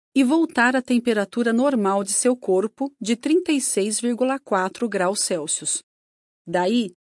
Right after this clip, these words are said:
demora de doze a quinze horas para a temperatura voltar a cair.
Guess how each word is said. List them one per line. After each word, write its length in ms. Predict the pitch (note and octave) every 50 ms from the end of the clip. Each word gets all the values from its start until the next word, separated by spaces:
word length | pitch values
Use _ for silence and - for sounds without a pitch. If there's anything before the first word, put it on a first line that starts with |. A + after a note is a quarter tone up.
| _ _ - F#3
demora 480 | F#3 A3+ A3+ A3+ A#3 A#3 A#3 A3+ A3
de 140 | F#3 F#3+ F#3+
doze 480 | E3 D#3 F3+ F#3+ A#3+ C#4+ D4 B3+ A#3+ A#3+
a 60 | G#3+
quinze 460 | - - - C#4 D4+ D4+ C#4 C4+ B3+
horas 440 | G3+ F3+ E3+ F3 F3+ G3+ A3 - -
para 200 | - A#3+ A#3+ B3
a 40 | A#3+
temperatura 720 | - C4 B3+ B3 C4+ C4 C4 C4 B3+ - B3 B3+ C4 C4
voltar 480 | A#3+ C4 D4+ D#4+ D#4 - G#3+ F#3+ G3 G#3
a 40 | G#3
cair. 440 | - - B3 B3 F#3 D3+ C#3 D#3